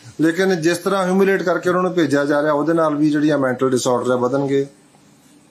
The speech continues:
ਤੇ ਸਭ ਤੋਂ ਵੱਡੀ ਗੱਲ ਇਹ ਹੈ ਕਿ ਇਹਦੇ ਨਾਲ, ਅਹ, ਸਟਿਗਮਾ ਅਟੈਚਡ ਹੈ। ਜਦੋਂ ਕਿਸੇ ਨੂੰ ਕੋਈ ਮੈਂਟਲ ਇਲਨੈਸ ਹੁੰਦੀ ਹੈ ਤੇ ਉਹ ਕਿਸੇ ਨੂੰ ਦੱਸਦਾ ਨਹੀਂ ਹੈ।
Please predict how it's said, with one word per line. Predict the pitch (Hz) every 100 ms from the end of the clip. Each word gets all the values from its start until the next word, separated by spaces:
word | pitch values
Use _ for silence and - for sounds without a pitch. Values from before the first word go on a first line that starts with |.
| - - - - - - -
ਤੇ | 156 156
ਸਭ | - 196
ਤੋਂ | 196 220
ਵੱਡੀ | 202 170 196
ਗੱਲ | 180 185
ਇਹ |
ਹੈ | 196
ਕਿ | 202
ਇਹਦੇ | 196 202
ਨਾਲ, | 202 196
ਅਹ, | 190 175 175 -
ਸਟਿਗਮਾ | - - 180 196 196
ਅਟੈਚਡ | 165 147 131 120
ਹੈ। | 110
ਜਦੋਂ | 139 165 175
ਕਿਸੇ | 165 175
ਨੂੰ | 175
ਕੋਈ | 180
ਮੈਂਟਲ | 156 143 139 165
ਇਲਨੈਸ | 165 156 160 156
ਹੁੰਦੀ | 143 139 151
ਹੈ | 151
ਤੇ | 160
ਉਹ | 160
ਕਿਸੇ | 147 151
ਨੂੰ | 151
ਦੱਸਦਾ | 135 123 139 139
ਨਹੀਂ | 143 139
ਹੈ। | 135 123